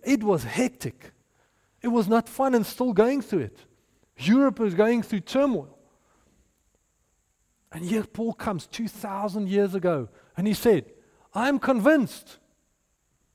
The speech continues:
And Paul was quite a convincing guy. He said, "I'm convinced that no suffering, any suffering that you will endure, endure, is less than nothing compared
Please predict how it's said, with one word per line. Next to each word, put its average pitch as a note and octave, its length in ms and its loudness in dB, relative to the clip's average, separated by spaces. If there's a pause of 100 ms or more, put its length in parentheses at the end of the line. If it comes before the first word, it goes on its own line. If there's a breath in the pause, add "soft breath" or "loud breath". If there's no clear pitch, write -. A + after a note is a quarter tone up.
(1120)
And F#3 140 -4
Paul C#4+ 180 0
was C4+ 160 -2
quite B3 200 -2
a - 40 0
convincing G#3+ 500 -4
guy. C3+ 260 -2 (440 soft breath)
He A#3 120 2
said, A#3 260 0
"I'm C4+ 220 -2
convinced C4 680 2 (240 soft breath)
that A3+ 180 8
no B3+ 280 6
suffering, - 480 0
any D#4 260 6
suffering C4 520 2
that A3+ 160 4
you A#3+ 120 2
will B3 160 4
endure, G3 480 4 (380 soft breath)
endure, A3 440 2 (360 soft breath)
is F#3 160 -2
less A3+ 280 4
than G#3 300 4
nothing B3 560 0 (240 loud breath)
compared G#3+ 680 -2